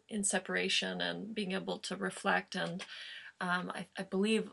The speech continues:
a large part of that time also invested in doing the Red Book, which is an incredible book that, uh,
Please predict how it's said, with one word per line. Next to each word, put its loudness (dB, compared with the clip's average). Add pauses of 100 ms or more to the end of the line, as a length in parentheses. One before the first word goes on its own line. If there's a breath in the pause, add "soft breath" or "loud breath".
a 2
large 4
part 0
of -2
that 2
time 0
also 2
invested 0
in 2 (220)
doing 6
the 6
Red 12
Book, 4
which 4 (140)
is 0
an 0
incredible 4 (100)
book 0
that, -2 (120)
uh, 0